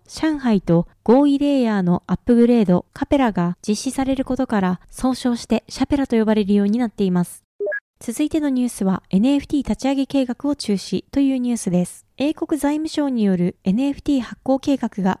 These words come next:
進行されていなかったことが、同省大臣のアンドリュー・グリフィス氏によって明かされました。三月二十七日に英国議会のウェブサイトにて、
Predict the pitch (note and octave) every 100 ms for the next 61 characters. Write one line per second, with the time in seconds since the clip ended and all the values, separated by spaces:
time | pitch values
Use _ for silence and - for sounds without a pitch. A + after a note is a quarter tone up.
0 | - - D4 D4+ D4+ C#4+ C#4 C#4 C4+ C#4
1 | A#3+ - G#3 F#3+ E3+ E3+ - _ C4+ D4
2 | - A3+ G3+ B3+ A3 G#3+ F3 F3 - G3
3 | C4 C4 B3+ A#3+ B3+ D4+ C#4+ A#3+ A#3+ -
4 | A3+ G#3+ G#3+ C#4 B3+ G3+ G3+ G3 F#3+ -
5 | - - _ _ - D#4 C#4 - G#3+ C4
6 | B3 G#3+ F3+ G3 A3+ G#3+ - G#3 F3+ F3+
7 | - C#4+ - C#4 C#4 D4 C#4 C4 G#3 F3
8 | G3 B3 C4+ B3+ G#3+ G#3 - F#3+